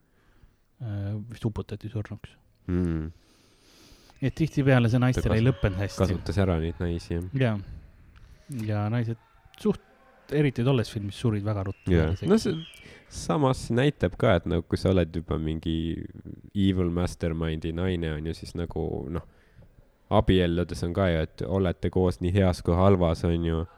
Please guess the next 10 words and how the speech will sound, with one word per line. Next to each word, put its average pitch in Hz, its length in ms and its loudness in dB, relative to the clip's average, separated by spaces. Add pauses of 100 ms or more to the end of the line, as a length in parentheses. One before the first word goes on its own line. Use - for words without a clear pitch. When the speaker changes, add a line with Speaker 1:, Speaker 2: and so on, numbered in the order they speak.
(120)
Speaker 1:
Jaa. 110 120 -4
Speaker 2:
rikkuses 98 460 0
kui 85 140 2
vaesuses, 87 560 -2
nagu 98 220 -2
siis 127 200 -8
austa 151 380 -2
seda, 80 300 -6
on 78 140 -6
ju. 87 200 -8